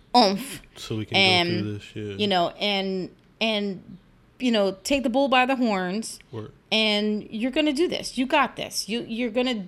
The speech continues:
Speaker 1: and you're gonna be amazing parents because you, you had this huge,
Speaker 2: It's already
Speaker 1: crazy
Speaker 2: instilled.
Speaker 1: conversation with each other
Speaker 2: Mm-hmm.
Speaker 1: that you weren't expecting,
Speaker 2: Word.
Speaker 1: and turned out that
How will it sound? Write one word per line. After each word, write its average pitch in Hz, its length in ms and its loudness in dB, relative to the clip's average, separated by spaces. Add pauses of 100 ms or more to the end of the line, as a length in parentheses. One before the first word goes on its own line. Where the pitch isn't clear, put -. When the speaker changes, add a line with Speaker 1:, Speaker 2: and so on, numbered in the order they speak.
(120)
Speaker 1:
and 220 160 4
you're 220 100 0
gonna 247 140 2
be 226 160 2
amazing 214 500 0
parents 165 420 -2
because 170 320 -4
you, - 280 -4
you 185 180 0
had 196 260 2
this 175 320 -4
huge, 302 560 -2
Speaker 2:
It's - 160 -8
already 107 220 -4
Speaker 1:
crazy 294 280 4 (100)
Speaker 2:
instilled. - 60 -4
Speaker 1:
conversation 233 600 0
with 208 160 0
each 185 220 -4 (120)
other 208 520 6
Speaker 2:
Mm-hmm. 113 420 -4
Speaker 1:
that 220 120 4
you 226 120 4
weren't 233 260 2
expecting, 190 840 0
Speaker 2:
Word. 104 260 -8 (220)
Speaker 1:
and 247 220 2
turned 302 340 0
out 294 380 2 (300)
that 233 380 2